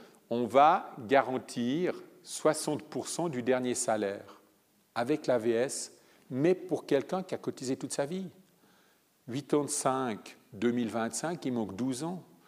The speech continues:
Donc tous ceux qui arrivaient à la retraite ou qui allaient arriver à la retraite maintenant, vous n'avez pas cotisé toute la période. Tous ceux qui ont été à la retraite n'ont pas cotisé toute la période pour bénéficier de ça.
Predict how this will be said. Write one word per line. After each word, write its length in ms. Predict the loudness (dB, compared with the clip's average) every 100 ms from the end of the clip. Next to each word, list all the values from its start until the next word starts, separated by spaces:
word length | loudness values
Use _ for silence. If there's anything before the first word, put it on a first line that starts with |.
| -20 -20 _ -4
Donc 260 | -4 -2
tous 140 | -2 -2
ceux 260 | 2 0
qui 160 | 2 0
arrivaient 300 | 2 2 4
à 60 |
la 100 | 4
retraite 440 | 0 -6 -2 -2 -2
ou 40 |
qui 140 | -6 -2
allaient 100 | -2
arriver 260 | -2 -2
à 40 | -4
la 80 |
retraite 360 | -6 -8 -10 -6
maintenant, 380 | -6 -6 -6 -6
vous 140 | -4
n'avez 160 | -4 -2
pas 160 | -2
cotisé 400 | -2 -6 -4 -6
toute 180 | -6 -10
la 80 | -10
période. 240 | -6 -8 -4
Tous 120 | -2
ceux 180 | 2 2
qui 220 | 2 0
ont 100 | 2
été 260 | 2 4
à 60 | 4
la 80 | 2
retraite 420 | -2 -2 -4 -4 -16 -20 -12 0
n'ont 140 | 0
pas 180 | 2 0
cotisé 400 | 0 -4 -2 -2
toute 180 | -4 -8
la 80 |
période 320 | -4 -2 -2 -2
pour 160 | -4
bénéficier 560 | -2 -2 -4 -4 -4 -4
de 60 |
ça. 180 | -6 -10